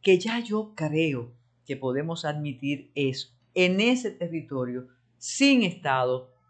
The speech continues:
sin autoridades, no fallido, no,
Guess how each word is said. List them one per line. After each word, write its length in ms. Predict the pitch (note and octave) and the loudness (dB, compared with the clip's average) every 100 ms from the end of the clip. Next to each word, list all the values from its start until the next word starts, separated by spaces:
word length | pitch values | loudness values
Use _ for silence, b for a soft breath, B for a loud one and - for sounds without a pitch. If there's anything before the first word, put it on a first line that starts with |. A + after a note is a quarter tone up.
| _ | _
sin 340 | - C4+ B3 | -2 0 2
autoridades, 840 | F3+ E3 D#3+ C#3 C3 A#2+ A#2+ A#2 _ _ | 2 2 -2 -2 -6 -6 -6 -8 _ _
no 280 | - F3 B3 | 0 8 8
fallido, 540 | C4 A3 D#3 D3 B2+ B2 | 10 4 4 -2 -2 -4
no, 180 | A#2 | -8